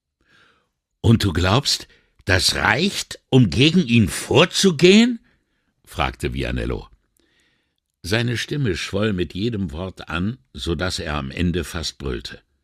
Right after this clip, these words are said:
Dazu reckte er beide Arme himmelwärts, als wolle er seine Fragen vor dem Mann neben ihm an eine höhere Instanz weiterleiten.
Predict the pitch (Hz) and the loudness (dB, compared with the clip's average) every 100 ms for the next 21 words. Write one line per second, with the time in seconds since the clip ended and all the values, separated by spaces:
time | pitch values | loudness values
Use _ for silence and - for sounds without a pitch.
0 | _ _ _ _ _ - 98 - 156 180 | _ _ _ _ _ -2 0 0 0 0
1 | 110 135 143 143 113 107 113 135 123 104 | 0 -2 -2 -4 -2 0 0 -2 -4 -6
2 | 107 101 87 117 90 69 76 104 - - | -2 0 0 0 0 -2 -4 -6 -8 -10
3 | - - - 98 98 95 120 123 113 95 | -12 -20 -4 -2 0 2 4 2 0 -2
4 | 95 92 - 87 98 101 98 - 92 85 | -2 -2 -6 -4 -4 -2 -4 -4 -4 -4
5 | 80 90 90 85 90 90 87 78 87 87 | -2 -2 0 0 0 -2 -6 -8 -6 -4
6 | 85 - - - 92 - 92 95 87 117 | -6 -10 -16 -8 -6 -4 0 2 4 4
7 | 85 65 78 - 71 - - 85 95 92 | 2 0 -6 -6 -8 -8 -8 -8 -8 -6
8 | - 78 67 60 55 50 50 - | -6 -6 -8 -8 -12 -12 -16 -20